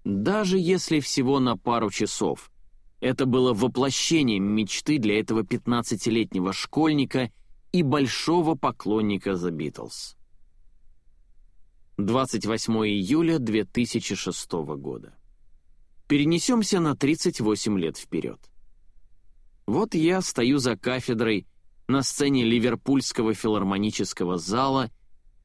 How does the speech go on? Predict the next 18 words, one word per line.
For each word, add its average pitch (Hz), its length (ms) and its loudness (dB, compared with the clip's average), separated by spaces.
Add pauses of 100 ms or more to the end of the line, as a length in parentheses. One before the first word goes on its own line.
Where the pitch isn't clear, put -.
и 120 80 0
собираюсь 185 500 2
выступить 143 540 0
с - 140 -6
речью 151 540 2 (320)
примерно 135 480 2
перед 123 300 0
двумя 113 460 0
сотнями 110 560 0
студентов 107 1000 -2
липа, 123 600 -2 (520)
Ливерпульского 127 880 0
института 127 800 -2
исполнительских 98 1080 -4
искусств. - 560 -10 (1500)
В 110 120 2
этот 127 280 2
день 139 360 0